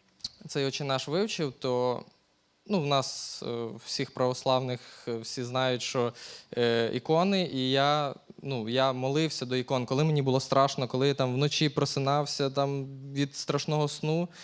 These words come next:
я реально дивився на ікону, казав: «Боже, поможи мені заснути, мені страшно, там з ліжка не можу встати» і тому подібне. Ну, було таке. Тобто це мої такі перші молитви були, перші,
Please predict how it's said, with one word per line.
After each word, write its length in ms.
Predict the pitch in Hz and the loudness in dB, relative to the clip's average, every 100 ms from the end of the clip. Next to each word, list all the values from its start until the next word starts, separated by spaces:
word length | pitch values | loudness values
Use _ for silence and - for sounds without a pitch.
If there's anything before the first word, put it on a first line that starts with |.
| - - | -20 -2
я 460 | 143 147 147 135 135 | 4 6 6 6 4
реально 300 | 147 151 139 | 4 4 2
дивився 380 | 139 147 - | 2 2 0
на 120 | 139 135 | 0 2
ікону, 500 | 135 156 160 160 151 | 2 0 2 2 0
казав: 300 | 147 143 139 | 0 0 0
«Боже, 360 | 135 147 147 | 2 2 0
поможи 420 | 147 147 143 147 | -2 0 0 0
мені 240 | 156 156 151 | 0 0 0
заснути, 520 | 151 151 156 160 160 | -2 -2 -2 -2 -2
мені 180 | 147 143 | -2 -2
страшно, 540 | - 143 147 - 151 | 0 2 2 2 -4
там 220 | 143 143 | -2 -2
з 140 | 139 139 | 0 0
ліжка 300 | 151 - 151 | 0 0 0
не 100 | 147 | 2
можу 240 | 151 147 | 2 2
встати» 340 | 143 - 147 143 | 0 2 2 2
і 20 | |
тому 180 | 147 139 | -2 -2
подібне. 460 | 143 143 160 160 - - - - | -2 0 0 -2 -4 -14 -16 0
Ну, 140 | 214 202 - _ | 2 2 -4 _
було 280 | 175 170 170 | 0 4 6
таке. 260 | 165 151 135 | 4 0 0
Тобто 360 | 151 - 147 | 0 2 2
це 140 | 147 165 | 4 2
мої 180 | 160 156 | 2 0
такі 200 | 147 156 | -2 0
перші 360 | 165 160 - | 2 2 2
молитви 440 | 151 156 180 - 156 | 2 2 2 0 -2
були, 240 | 151 151 | 2 2
перші, 480 | 147 156 - 151 | 4 2 2 0